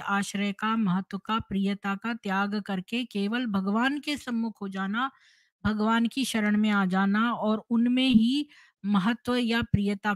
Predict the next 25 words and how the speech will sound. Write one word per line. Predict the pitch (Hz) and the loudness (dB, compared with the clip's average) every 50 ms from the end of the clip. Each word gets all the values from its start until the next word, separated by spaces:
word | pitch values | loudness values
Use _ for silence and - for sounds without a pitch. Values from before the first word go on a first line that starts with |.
| - - | -4 -4
को | 214 208 208 | -4 -4 -2
जानना | 185 190 185 185 190 190 190 196 | -2 -2 -2 -2 -2 -2 -2 -2
ही | 190 175 202 247 269 254 - - | -2 0 0 -2 -2 -4 -6 -6
अनन्य | - 202 202 208 214 220 220 220 233 247 247 | -4 -2 -2 0 2 2 2 2 2 0 0
भाव | 202 - - 165 165 165 160 | -2 -4 -4 -6 -6 -6 -8
है। | 147 - - - _ _ _ _ _ _ _ _ _ _ _ _ _ - | -10 -12 -14 -18 _ _ _ _ _ _ _ _ _ _ _ _ _ -4
मैं | 202 220 254 277 294 277 233 | -2 2 4 4 4 4 4
भगवान | 220 226 202 196 196 202 208 208 214 220 | 4 4 4 4 4 4 4 4 4 2
का | 214 - 247 | 0 2 2
हूँ | 240 233 240 262 277 277 277 269 | 4 4 4 4 2 2 0 0
और | 262 247 | 0 0
भगवान | 220 202 208 180 202 208 226 226 240 240 | 4 4 4 4 2 0 2 2 4 4
ही | 226 196 233 269 277 | 2 2 2 2 2
मेरे | 269 254 240 240 233 254 254 | 2 2 2 2 0 0 0
हैं। | 240 220 233 226 233 233 _ _ _ _ _ _ _ - | 0 0 0 0 -2 -6 _ _ _ _ _ _ _ -4
मैं | 233 254 277 269 | -2 0 0 0
संसार | 254 - 226 208 196 180 - - 202 196 196 190 - | 0 0 0 0 0 0 0 0 0 2 0 0 -2
का | 226 233 | -2 0
नहीं | 233 226 202 208 254 269 277 262 | 2 4 4 4 4 4 2 2
हूँ | 262 262 262 254 226 | 0 0 0 -2 -2
और | 208 196 175 | -2 -2 -2
संसार | - - 185 175 160 - - 208 220 233 233 | -4 -4 -4 -4 -4 -2 0 0 2 2 2
मेरा | 233 240 240 240 240 240 | 0 0 0 0 0 0
नहीं | 240 233 226 214 226 226 220 214 | 0 0 0 2 2 2 2 0
है। | 214 214 | 0 -2